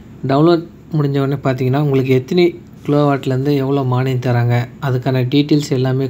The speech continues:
கொடுத்துருப்பாங்க. ஒரு முறை எல்லாம் check பண்ணிக்கங்க. நீங்க எவ்வளோ பணம் செலுத்தணும், அரசாங்கம் எவ்வளோ மானியம் தராங்க அதுக்கான details எல்லாமே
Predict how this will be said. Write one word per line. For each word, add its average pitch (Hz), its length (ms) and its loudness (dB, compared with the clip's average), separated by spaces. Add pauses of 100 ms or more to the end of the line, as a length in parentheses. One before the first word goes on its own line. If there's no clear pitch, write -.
கொடுத்துருப்பாங்க. 123 600 -2 (540)
ஒரு 139 160 6
முறை 156 200 4
எல்லாம் 147 220 2
check 131 180 0
பண்ணிக்கங்க. 139 380 0 (260)
நீங்க 143 220 -2
எவ்வளோ 151 260 2
பணம் 139 220 -2
செலுத்தணும், 131 440 -2 (100)
அரசாங்கம் 143 440 0
எவ்வளோ 135 240 2
மானியம் 127 320 0
தராங்க 123 300 0 (180)
அதுக்கான 131 420 -2
details 135 440 0
எல்லாமே 123 240 0